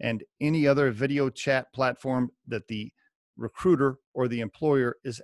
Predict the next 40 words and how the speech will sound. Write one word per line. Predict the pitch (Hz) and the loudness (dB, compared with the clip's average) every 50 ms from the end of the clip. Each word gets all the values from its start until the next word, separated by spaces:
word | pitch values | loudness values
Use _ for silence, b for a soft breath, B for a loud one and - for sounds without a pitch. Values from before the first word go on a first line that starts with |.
| _ - | _ -4
asking | 131 131 143 139 - - 139 123 | -2 0 0 -2 -2 -4 -2 -2
you | 117 120 117 | 0 0 -2
to | 113 | -4
sign | - - - 135 127 127 | -4 -2 0 0 0 0
on | 123 127 123 113 | 0 -2 -2 -4
to. | - 117 95 82 - _ _ _ _ _ _ b b b b b b b b b b b | -6 -8 -10 -10 -12 _ _ _ _ _ _ b b b b b b b b b b b
If | 135 107 165 | -6 -4 -2
you | 220 240 | -2 -4
spend | - - - 170 165 165 165 165 139 | -4 -4 -4 0 0 2 2 0 0
the | 135 123 - | -2 -2 -4
first | - - 135 139 147 - - - | -2 -2 0 0 0 -2 -6 -6
three | 123 131 143 | -2 -2 0
or | 147 | -2
four | 135 - 139 135 | -2 -2 0 0
minutes | 131 123 123 123 135 127 - - - 113 | 2 2 2 2 0 -2 -4 -8 -14 -10
messing | 113 117 123 131 - - 160 151 | -4 -2 -2 -2 0 -2 -2 0
around | 147 135 131 131 131 131 131 | 0 0 0 0 0 0 0
with | 123 107 - | -2 -4 -6
your | 101 92 | -6 -4
mic | 101 117 127 131 131 131 123 - _ - | 0 2 4 4 4 4 2 -2 _ -8
or | 104 95 | -8 -8
the, | 101 98 98 - - - | -8 -12 -14 -14 -14 -14
or | 104 | -14
the | 95 104 | -12 -14
camera | - - 156 156 151 147 143 139 135 131 127 127 127 123 | -8 -4 0 2 4 4 4 4 2 2 2 2 0 0
or | 113 95 95 95 95 | -2 -2 -4 -6 -4
whatever, | 110 127 135 139 135 127 131 127 113 101 | 0 2 4 4 4 4 4 2 0 0
or | 98 98 | -2 -2
you | 110 135 139 | -4 -6 -4
can't | - 160 143 131 120 | -2 -2 -2 -2 -2
get | 139 131 - | -4 -6 -6
connected, | - 120 120 117 113 - - 117 107 - _ _ _ _ _ | -4 -2 -2 -2 -2 -2 -4 -8 -8 -8 _ _ _ _ _
I'm | - 120 135 143 | -6 -6 -4 -4
just | 165 135 - | -6 -8 -6
telling | - 147 143 139 135 135 | -2 -2 0 0 2 2
you, | 131 131 123 | 2 0 0
it's | 117 127 - - | -2 -6 -10 -10
a | 113 | -6
bad | 104 - 123 131 143 139 139 | -4 0 2 2 2 0 0
sign, | - 143 131 127 123 123 120 120 117 | -2 -4 -2 -2 -2 -2 -2 -4 -6